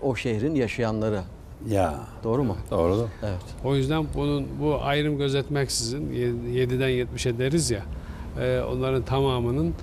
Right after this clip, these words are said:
Speaker 3: e, şehirde nefes alıyor, doğru nefes alıyor olabilmesi lazım. Bunu sağlamamız lazım inşallah. Tabii eksiğimiz var mı? Var ama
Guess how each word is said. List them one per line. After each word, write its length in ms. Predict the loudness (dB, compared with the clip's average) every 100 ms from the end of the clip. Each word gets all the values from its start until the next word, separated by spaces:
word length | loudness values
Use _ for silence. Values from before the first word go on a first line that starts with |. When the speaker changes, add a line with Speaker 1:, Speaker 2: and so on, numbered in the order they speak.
| -10 -10 -8 -4
Speaker 3:
e, 40 |
şehirde 600 | -2 2 2 2 2 0 0 -4 -8 -8 -8 -6 -6 -6 0
nefes 380 | 2 2 2 2
alıyor, 380 | 2 2 2 0 2
doğru 260 | 4 4
nefes 320 | 4 2 -2
alıyor 280 | 0 0 0
olabilmesi 640 | 0 0 0 2 0 0 -2
lazım. 280 | -4 -4 -2
Bunu 120 | 0
sağlamamız 680 | 0 0 0 0 0 0 -2
lazım 340 | -4 -4 -4
inşallah. 440 | -4 -4 -2 -4 -4 -8 -8 -8 -2
Tabii 160 | 2 2
eksiğimiz 460 | 2 0 0 2 2
var 160 | 4
mı? 200 | 2 2
Var 220 | 2 2 0
ama 300 | 0 -2